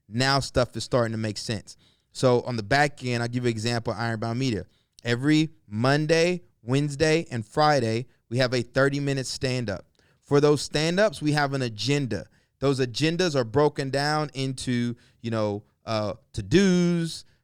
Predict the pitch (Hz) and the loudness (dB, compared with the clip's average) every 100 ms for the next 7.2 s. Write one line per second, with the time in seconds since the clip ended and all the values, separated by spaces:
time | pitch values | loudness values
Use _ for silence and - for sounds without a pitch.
0 | _ 117 117 110 104 101 - 113 101 - | _ -4 -2 -2 -2 -4 -6 -8 -8 2
1 | 165 170 170 165 165 160 156 - - 92 | 4 6 6 6 6 6 2 -6 -12 -12
2 | - 165 170 160 175 160 160 - 156 151 | -2 2 2 0 0 0 0 -2 -2 0
3 | 151 143 123 - 113 101 - _ _ - | -2 -6 -10 -8 -6 -6 -12 _ _ 2
4 | 151 170 156 143 - 127 95 - _ _ | 4 6 4 2 -2 -4 -4 -8 _ _
5 | _ 110 117 - - 160 156 147 - 170 | _ -4 -4 -6 0 2 2 -2 -2 0
6 | 151 156 143 139 113 - 147 151 151 151 | 2 0 0 -4 -4 -2 0 0 0 0
7 | 151 | 0